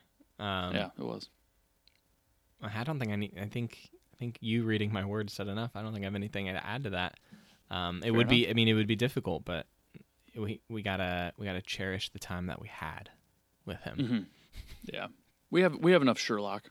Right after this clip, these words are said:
Speaker 2: I think we're fine.
Speaker 1: <laughs> Okay. Uh, my number four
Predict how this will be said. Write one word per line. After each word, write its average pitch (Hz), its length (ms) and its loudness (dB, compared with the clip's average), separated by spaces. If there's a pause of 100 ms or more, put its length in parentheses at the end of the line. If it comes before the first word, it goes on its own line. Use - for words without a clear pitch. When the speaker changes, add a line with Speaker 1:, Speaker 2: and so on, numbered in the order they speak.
Speaker 2:
I - 60 -2
think - 140 -4
we're 107 60 -6
fine. 95 300 -8
Speaker 1:
<laughs> - 1080 -10
Okay. 143 100 -6 (640)
Uh, 123 500 0
my 131 180 2
number 139 220 4
four 117 600 2